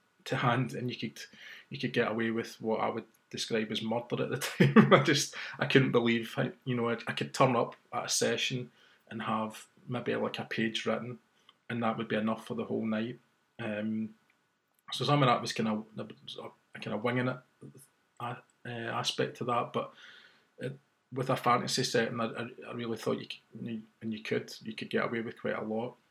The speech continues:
Um, I then went back into science fiction, and I played,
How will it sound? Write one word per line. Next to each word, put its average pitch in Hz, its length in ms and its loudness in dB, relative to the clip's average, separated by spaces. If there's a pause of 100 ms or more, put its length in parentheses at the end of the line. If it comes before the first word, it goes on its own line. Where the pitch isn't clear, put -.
(420)
Um, 113 720 -4 (180)
I 113 60 -4
then 131 560 0 (540)
went 123 180 -4
back 123 240 2
into 123 140 -4
science 117 360 -4
fiction, 143 800 -2
and 113 420 -6
I - 40 -6
played, 117 500 -4